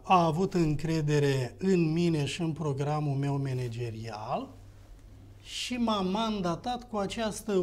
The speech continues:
onorantă, onorabilă demnitate de rector,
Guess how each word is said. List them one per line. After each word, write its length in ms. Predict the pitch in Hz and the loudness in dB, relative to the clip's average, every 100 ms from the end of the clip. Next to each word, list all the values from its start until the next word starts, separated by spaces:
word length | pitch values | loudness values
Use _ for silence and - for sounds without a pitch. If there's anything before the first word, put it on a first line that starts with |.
| 170 | 2
onorantă, 1160 | 180 220 202 190 175 165 185 208 196 170 151 - | 2 2 2 0 0 0 0 0 0 0 0 -2
onorabilă 1040 | 151 139 165 185 165 165 190 170 151 147 143 | -2 -2 -2 -2 -2 0 0 0 -2 -2 -2
demnitate 800 | 160 160 147 143 175 165 - 135 | -2 0 -2 -2 -2 -2 -2 -4
de 200 | 127 120 117 | -4 -4 -6
rector, 420 | 113 - 180 269 | -10 -12 -10 -10